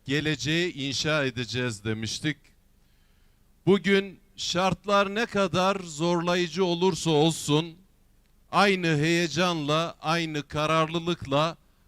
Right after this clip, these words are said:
aynı azimle yolumuza devam ettiğimizi bilesiniz. Bugün maalesef Orta Doğu'da uluslararası hukuku yok sayan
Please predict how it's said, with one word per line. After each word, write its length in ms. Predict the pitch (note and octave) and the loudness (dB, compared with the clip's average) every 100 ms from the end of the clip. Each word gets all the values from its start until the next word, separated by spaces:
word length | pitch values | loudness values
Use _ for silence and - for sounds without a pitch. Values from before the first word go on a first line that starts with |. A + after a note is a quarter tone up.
| - | -4
aynı 440 | D#3 F3+ D3+ C#3 - | 0 0 -2 -6 -8
azimle 800 | - C#3 C3 F3 D#3 C3+ D3+ E3 - - | -8 -6 -4 -6 -4 0 0 -2 -8 -10
yolumuza 600 | C#3 D3+ D3 C3+ B2 B2 B2 - | -2 -2 -2 -4 -4 -4 -4 -2
devam 420 | D3 D#3 D#3 C3+ | 0 2 2 0
ettiğimizi 640 | A#2+ - B2 A#2 B2+ D3+ | -2 -4 -8 -8 -8 -6
bilesiniz. 800 | C3 A2+ G#2+ - F#2 E2 - - _ _ _ _ _ _ _ | -4 -4 -4 -8 -12 -12 -14 -14 _ _ _ _ _ _ _
Bugün 460 | G3+ F#3 F#3+ G3 F#3+ _ _ _ _ | 0 2 4 2 0 _ _ _ _
maalesef 680 | D#3 F#3+ F#3+ F3 - F3 F3+ E3 - _ - | -2 0 2 0 0 0 0 -2 -14 _ 2
Orta 420 | D#3+ E3+ G3 E3+ | 4 4 2 2
Doğu'da 540 | E3 D#3+ E3+ F3 F#3 - _ _ _ _ | 2 2 2 2 0 -6 _ _ _ _
uluslararası 960 | E3 F#3+ F#3+ - G#3+ G#3 F#3+ F3 F3 E3+ | -4 0 0 2 0 2 2 2 0 2
hukuku 840 | D#3 F#3+ - F#3 E3 D3+ D3+ D3+ - | 4 2 2 2 2 0 -2 -4 -8
yok 280 | E3 F3+ G3 | 0 2 2
sayan 460 | - E3 D#3+ F3+ | 0 2 4 4